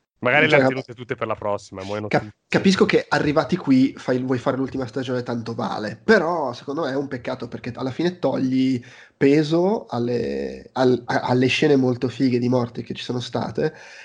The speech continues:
Speaker 1: Sì.
Speaker 2: e, e in più mi convinci che da adesso in, cioè, mi convinci che l-, chiunque muoia in realtà non muore. <laughs>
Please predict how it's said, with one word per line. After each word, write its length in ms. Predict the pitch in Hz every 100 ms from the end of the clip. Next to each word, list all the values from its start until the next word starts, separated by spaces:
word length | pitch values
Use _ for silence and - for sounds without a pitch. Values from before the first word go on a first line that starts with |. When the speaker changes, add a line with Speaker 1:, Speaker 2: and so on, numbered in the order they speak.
| - _
Speaker 1:
Sì. 100 | 135
Speaker 2:
e, 1000 | 123 120 117 117 117 117 117 123 - -
e 160 | 143 143
in 100 | 143
più 260 | 123 127 131
mi 140 | 131
convinci 600 | - 127 120 120 117 135
che 280 | 127 131 127
da 80 | 123
adesso 260 | 123 - 127
in, 120 | - -
cioè, 140 | 117 120
mi 60 | 117
convinci 400 | 139 127 120 -
che 240 | 113 - -
l-, 140 | - - -
chiunque 440 | - 139 139 147
muoia 420 | 131 131 131 131
in 40 | 120
realtà 240 | 120 127
non 140 | 127 123
muore. 420 | 123 123 120 117
<laughs> 580 | 117 120 - - - -